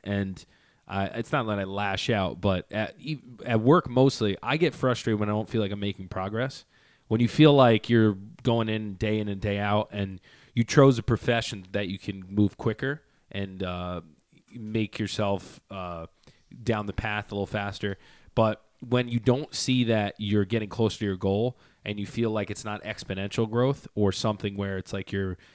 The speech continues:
you get a new, another property or an asset, I get discouraged when I feel like I'm, I'm turning my wheels. And then I realize when that happens, then I, I get into a slump,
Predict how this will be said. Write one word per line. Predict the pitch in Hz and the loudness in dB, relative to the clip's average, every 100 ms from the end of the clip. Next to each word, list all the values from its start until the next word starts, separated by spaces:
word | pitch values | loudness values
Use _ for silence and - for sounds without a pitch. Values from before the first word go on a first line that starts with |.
| - | -4
you | 104 | -2
get | 101 104 | 2 0
a | 101 | 0
new, | 104 101 95 | -2 -2 -2
another | 104 104 98 | -2 -2 -2
property | 107 98 - 90 | -2 -2 -4 -10
or | 92 | -10
an | |
asset, | 95 95 - 92 - - _ _ - | -10 -10 -8 -10 -10 -20 _ _ -2
I | 123 | 0
get | 127 120 | 0 -2
discouraged | 113 - 113 104 | -4 -4 -2 -2
when | 101 | -2
I | 98 | -6
feel | - 110 | -6 -4
like | 98 95 | -4 -6
I'm, | - 101 101 95 90 | -8 -8 -8 -14 -12
I'm | 101 98 | -10 -10
turning | - 107 98 | -6 -6 -4
my | 92 | -4
wheels. | 90 90 76 - - _ _ - | -4 -6 -8 -14 -20 _ _ -10
And | 98 101 | -6 -4
then | 101 | -2
I | 95 | 2
realize | 101 104 98 90 | 4 4 2 -2
when | 95 | -4
that | 101 104 | -4 -2
happens, | 104 101 101 92 | -2 -2 -6 -6
then | 98 98 | -6 -4
I, | 95 92 - _ _ - | -6 -8 -10 _ _ -8
I | 92 92 | -4 -4
get | 87 107 98 | -2 -2 -2
into | 92 - | -2 -4
a | 90 | -4
slump, | - 90 85 | -6 -10 -10